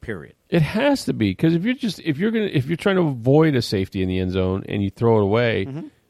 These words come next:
Speaker 2: to no one in particular, that is de facto a safety. They will put their hands up and make you kick it off. And I thought at minimum,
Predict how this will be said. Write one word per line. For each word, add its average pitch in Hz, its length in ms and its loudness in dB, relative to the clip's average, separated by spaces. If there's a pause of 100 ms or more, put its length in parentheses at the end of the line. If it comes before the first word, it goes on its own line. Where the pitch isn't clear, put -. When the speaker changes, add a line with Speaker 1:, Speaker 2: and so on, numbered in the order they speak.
(120)
Speaker 2:
to 117 100 0
no 117 160 6
one 113 140 6
in 107 80 2
particular, 127 440 0
that 117 360 0
is 120 240 4
de 110 100 2
facto 120 480 2
a 104 160 2
safety. 139 520 -6
They 107 120 -2
will 110 120 -2
put 110 160 -2
their 110 120 0
hands 110 260 0
up 120 200 0
and 110 160 -2
make 107 220 -2
you 110 80 -4
kick 107 200 -6
it 113 80 0
off. 139 340 -2 (640)
And 127 160 2
I 170 120 4
thought 175 200 6
at 131 180 2
minimum, 202 920 4